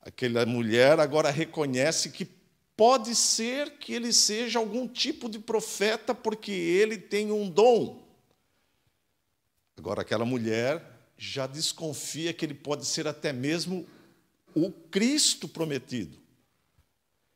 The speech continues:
E agora aquela mulher foi uma missionária na sua cidade, na sua localidade, onde ela vivia, ao ponto das pessoas dizerem: "Agora já não é mais pelo que você fala.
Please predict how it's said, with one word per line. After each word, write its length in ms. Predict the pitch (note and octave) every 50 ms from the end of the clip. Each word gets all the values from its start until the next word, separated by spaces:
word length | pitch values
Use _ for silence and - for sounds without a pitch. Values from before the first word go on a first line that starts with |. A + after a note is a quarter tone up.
| _ _ _ _ _ _ _ _ _ -
E 80 | A2
agora 280 | B2+ B2 B2 C#3 D3 C#3+
aquela 360 | C#3 C#3+ - F3 F3+ G3+ G3+
mulher 800 | F#3+ F#3+ F#3 F3+ D3+ C#3+ C#3 A#2+ B2+ B2 A#2+ B2+ C#3 D3 D#3+ D#3+ - - - _ - - - -
foi 360 | - - - - D3+ D#3+ D#3+
uma 240 | D#3+ D#3+ D3+ C#3+ C#3
missionária 1300 | C3+ C#3 D#3+ G3+ G#3 - - - - G3 F3+ E3+ C#3+ B2 A#2+ A#2 A2+ A#2 A#2 A2+ A#2+ C3+ C#3+ D3+ D#3 - _ _ _ _ _ _ _ _ _ _ _ _ -
na 160 | - A#2+ A#2+
sua 400 | A#2 - - - - C#3+ C#3+ D3+
cidade, 840 | C#3 - - - C#3 A#2+ A#2 G#2 G#2 G#2 G#2+ A2+ A2+ A2 A2 A#2 A#2+ - _ _ _ _ _ _ -
na 140 | - A2 G#2+
sua 300 | - - - B2+ B2 A#2+
localidade, 960 | A#2+ A#2 A#2+ - - A#2 B2 A#2 F#2+ F#2 F#2 G2+ G#2 G#2 G#2+ G#2+ G2+ F#2+ G#2+
onde 160 | A2+ A2 A2
ela 160 | A2 G#2+ G#2+
vivia, 600 | G#2 G2+ G2 F2+ E2+ F2 G2 G#2 A2 A2+ A#2+ B2+ B2+ - - - - - - _
ao 220 | - - C3 B2+
ponto 680 | B2 - - - - D3 D#3+ F3+ F#3+ G#3 G3+ G3+ - F3+
das 240 | D3+ C#3+ D#3 D3 -
pessoas 540 | - - D#3 C3 - - D#3+ D#3 F3 D#3+ C#3+
dizerem: 640 | C3+ E3 C#3+ B2 A#2+ C3+ C#3 C3+ B2+ A#2 A2+ - - -
"Agora 400 | - A2 B2+ A#2+ A#2+ C#3 E3+ F3+
já 200 | E3 B2 E3 E3+
não 120 | F3+ F3+ F#3
é 80 | F3+
mais 360 | E3 D3+ D#3+ F3+ F3+ D3 - -
pelo 200 | - C#3 B2 B2
que 120 | B2 A#2
você 260 | A2 G#2+ - - G#2
fala. 420 | F#2 - - E2 D#2 D#2 - -